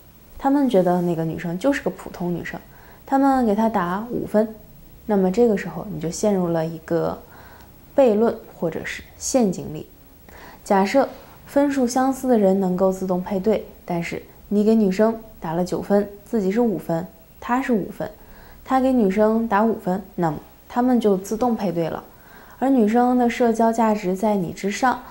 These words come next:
那么你肯定是不能和女生配对的。但是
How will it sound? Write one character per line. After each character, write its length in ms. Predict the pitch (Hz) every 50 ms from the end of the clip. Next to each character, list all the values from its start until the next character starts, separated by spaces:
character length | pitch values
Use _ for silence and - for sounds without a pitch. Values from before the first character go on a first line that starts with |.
| - - - -
那 120 | - 269 269
么 160 | 247 214 - - -
你 120 | 226 240
肯 260 | 226 - - 208 175
定 220 | 175 208 226 240 240
是 160 | 233 - 190
不 160 | 175 - -
能 160 | 185 170 160
和 140 | 165 - 175
女 160 | 160 160 160
生 160 | 165 - 165 170
配 120 | - 175
对 180 | 156 - 160 156
的。 120 | - - - - _ _ - - _ _ - - - -
但 180 | - 247 254 247
是 180 | 254 214 202